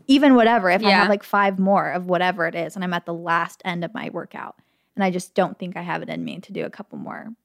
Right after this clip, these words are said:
Speaker 1: whatever it is. And I'm just like, "Oh gosh," I think, like, "Five, four, three, two, one," and then just move, and I get it done. And it's like, "Oh," because
Speaker 2: Like, "Oh,
Speaker 1: you
Speaker 2: I can, can do it, actually."
Speaker 1: Yeah, it's like you're,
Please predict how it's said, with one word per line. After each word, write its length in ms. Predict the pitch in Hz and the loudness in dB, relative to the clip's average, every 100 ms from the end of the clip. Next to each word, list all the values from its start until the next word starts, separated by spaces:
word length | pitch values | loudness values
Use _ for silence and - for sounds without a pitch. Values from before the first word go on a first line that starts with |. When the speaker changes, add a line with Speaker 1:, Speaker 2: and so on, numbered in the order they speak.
| _ 240 | _ -12
Speaker 1:
whatever 400 | 208 170 - - | -10 -10 -12 -16
it 100 | - | -16
is. 260 | - 220 _ _ _ _ _ _ _ _ _ - | -18 -20 _ _ _ _ _ _ _ _ _ -4
And 120 | 220 | 0
I'm 140 | 202 | 0
just 160 | 190 - | -2 -4
like, 260 | 190 180 _ | -8 -8 _
"Oh 380 | - 220 214 190 | -14 -10 -6 -4
gosh," 480 | 196 190 190 226 - | -4 -4 -4 -8 -6
I 100 | 226 | -4
think, 380 | 202 - 233 208 | -4 0 0 0
like, 160 | 185 175 | -6 -8
"Five, 320 | - 202 196 | -2 0 2
four, 100 | 208 | -2
three, 180 | 190 196 | -2 -4
two, 180 | - 185 | -2 -2
one," 140 | 185 | -2
and 120 | 180 | -4
then 100 | 175 | -6
just 260 | 170 165 180 | -8 -6 -4
move, 540 | 170 160 202 269 - _ _ _ _ _ _ - | -4 -2 -4 -4 -10 _ _ _ _ _ _ -6
and 140 | 196 | -2
I 80 | 190 | 2
get 140 | 196 | 2
it 100 | 185 | 2
done. 380 | 190 175 - 214 - _ | 0 -2 -4 -14 -18 _
And 80 | 185 | -14
it's 120 | 175 | -10
like, 140 | 175 - | -6 0
"Oh," 320 | 370 175 180 _ _ _ | 0 0 -6 _ _ _
because 240 | - 254 240 | 2 4 6
Speaker 2:
Like, 80 | 240 | 4
"Oh, 0 | |
Speaker 1:
you 60 | |
Speaker 2:
I 300 | 220 - 320 | 2 0 0
can, 0 | - | -2
can 260 | - - 311 | -8 -2 -2
do 100 | - | -2
it, 120 | - | -6
actually." 300 | - - - | -10 -14 -12
Speaker 1:
Yeah, 300 | - 330 269 | 0 2 4
it's 100 | 220 | 4
like 220 | 247 233 254 | 2 2 2
you're, 400 | 269 254 220 | 4 4 2